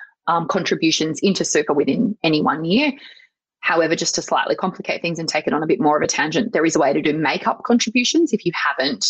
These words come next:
hit your cap or, and your balance is under a certain threshold. Um, no, there is no general rule of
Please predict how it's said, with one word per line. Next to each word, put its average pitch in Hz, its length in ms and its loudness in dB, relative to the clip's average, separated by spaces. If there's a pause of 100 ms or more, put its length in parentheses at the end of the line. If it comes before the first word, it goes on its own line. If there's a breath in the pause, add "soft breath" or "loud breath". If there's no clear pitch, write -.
(480)
hit - 240 0
your 151 120 4
cap - 380 -6
or, - 240 2
and 156 240 2
your 160 240 4
balance 123 400 -2
is 156 80 -2
under 147 220 0
a - 40 0
certain - 360 -2
threshold. - 680 0 (340 loud breath)
Um, 214 260 -2
no, 233 600 4
there 226 140 2
is 226 140 -2
no 226 480 0
general 190 440 0
rule 165 280 -2
of 156 80 -4